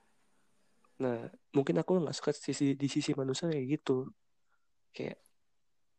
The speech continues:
kalau emang nggak suka, ya lebih baik jujur aja gitu loh.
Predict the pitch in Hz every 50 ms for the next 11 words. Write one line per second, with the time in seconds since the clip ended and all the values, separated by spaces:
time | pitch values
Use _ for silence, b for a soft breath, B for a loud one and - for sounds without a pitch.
0 | _ _ _ _ _ - - 135 131 127 131 131 123 127 127 131 135 143 - _
1 | _ _ _ _ _ _ _ _ _ _ _ _ _ _ _ _ _ _ _ _
2 | _ _ _ _ _ _ _ _ _ _ - - 127 127 - 127 120 - - -
3 | 170 170 - _ _ _ - - 127 120 120 120 123 131 151 151 - - - 131
4 | 127 131 127 131 127 135 139 143 135 143 - 135 131 127 123